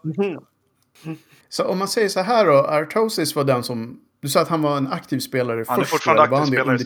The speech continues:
Speaker 3: Starcraft
Speaker 2: tiden
Speaker 3: två.
Speaker 2: som han kom
Speaker 3: Han är
Speaker 2: in?
Speaker 3: master.
Speaker 2: Han är fortfarande. Så vad skulle ni säga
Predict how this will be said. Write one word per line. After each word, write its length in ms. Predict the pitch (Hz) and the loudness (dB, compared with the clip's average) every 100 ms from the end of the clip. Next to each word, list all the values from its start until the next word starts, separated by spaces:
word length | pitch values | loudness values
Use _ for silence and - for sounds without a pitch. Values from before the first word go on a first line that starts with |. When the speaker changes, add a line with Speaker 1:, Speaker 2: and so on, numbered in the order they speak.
| 127 | -4
Speaker 3:
Starcraft 240 | 240 190 | -6 -4
Speaker 2:
tiden 120 | 117 | -6
Speaker 3:
två. 40 | 101 | -6
Speaker 2:
som 120 | 110 | -10
han 220 | 104 110 92 | -10 -10 -10
kom 60 | - | -2
Speaker 3:
Han 80 | 135 | 2
är 60 | 135 | 2
Speaker 2:
in? 60 | |
Speaker 3:
master. 480 | 143 139 - 107 110 _ _ _ _ _ _ | 2 0 -2 -10 -14 _ _ _ _ _ _
Speaker 2:
Han 180 | - 208 | -6 -2
är 40 | |
fortfarande. 500 | 240 202 202 160 107 117 - _ - | 0 2 2 2 0 -4 -18 _ -8
Så 460 | - 185 175 170 - _ _ _ | 0 4 4 2 -4 _ _ _
vad 180 | 190 | 2
skulle 240 | 185 196 175 | 4 0 -2
ni 160 | 196 | -2
säga 440 | 262 180 151 131 | -2 2 4 2